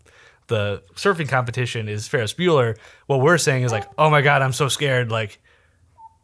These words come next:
or, or, or, like, his, his coworker's like, "You're coming with me.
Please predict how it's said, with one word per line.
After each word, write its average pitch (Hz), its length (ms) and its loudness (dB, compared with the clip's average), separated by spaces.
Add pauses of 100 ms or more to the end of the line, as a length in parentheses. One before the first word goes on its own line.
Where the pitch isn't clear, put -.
(580)
or, 151 180 4
or, 165 240 6
or, 156 260 4
like, 135 320 -2 (380)
his, 135 200 -2
his 123 200 -4
coworker's 135 480 2
like, 101 200 -8
"You're 139 140 0
coming 139 260 2
with 117 160 0
me. 117 420 0